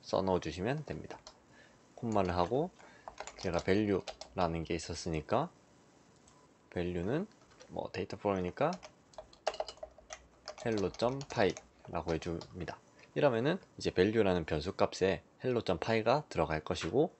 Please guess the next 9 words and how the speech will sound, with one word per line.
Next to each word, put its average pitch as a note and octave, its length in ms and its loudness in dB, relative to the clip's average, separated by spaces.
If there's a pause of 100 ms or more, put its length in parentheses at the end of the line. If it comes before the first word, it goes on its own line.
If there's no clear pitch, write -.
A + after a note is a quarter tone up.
이 F#2+ 100 -6
value가 G2 580 2 (360)
여기에 F2 300 0 (520)
중괄호 G2 340 2
두 F2 140 -8
개로 F2+ 180 2
감싸진 F2 500 -2
value에 F2 600 0 (680)
들어가서 G2 640 0